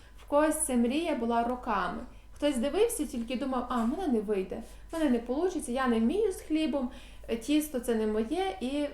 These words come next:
всяке таке інше. Получиться. Головне — бажання і старання. Приєднуйтеся.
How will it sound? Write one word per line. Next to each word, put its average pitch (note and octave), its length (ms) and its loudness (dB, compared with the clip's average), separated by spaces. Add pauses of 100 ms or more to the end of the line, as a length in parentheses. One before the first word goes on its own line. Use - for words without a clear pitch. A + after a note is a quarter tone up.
всяке B3 420 -2
таке A#3+ 240 -4
інше. G3 520 -4 (440)
Получиться. C4 640 -4 (400)
Головне — A#3+ 520 0 (300)
бажання A3+ 600 -2 (200)
і B3 180 -2 (160)
старання. A3 680 -6 (800)
Приєднуйтеся. D#4 880 0